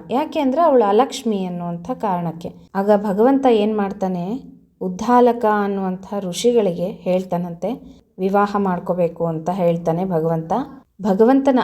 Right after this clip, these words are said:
ಆಜ್ಞೆಯನ್ನ ಸ್ವೀಕಾರ ಮಾಡ್ಬಿಟ್ಟು ಆ ಋಷಿಗಳು ಅಲಕ್ಷ್ಮಿಯನ್ನ ವಿವಾಹ ಮಾಡ್ಕೊಂತಾರೆ.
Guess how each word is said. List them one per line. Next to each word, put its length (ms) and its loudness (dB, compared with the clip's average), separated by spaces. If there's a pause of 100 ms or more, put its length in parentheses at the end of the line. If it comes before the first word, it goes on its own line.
ಆಜ್ಞೆಯನ್ನ 580 2
ಸ್ವೀಕಾರ 520 2
ಮಾಡ್ಬಿಟ್ಟು 760 -4 (200)
ಆ 100 -2
ಋಷಿಗಳು 880 0 (280)
ಅಲಕ್ಷ್ಮಿಯನ್ನ 640 2
ವಿವಾಹ 400 0
ಮಾಡ್ಕೊಂತಾರೆ. 880 -2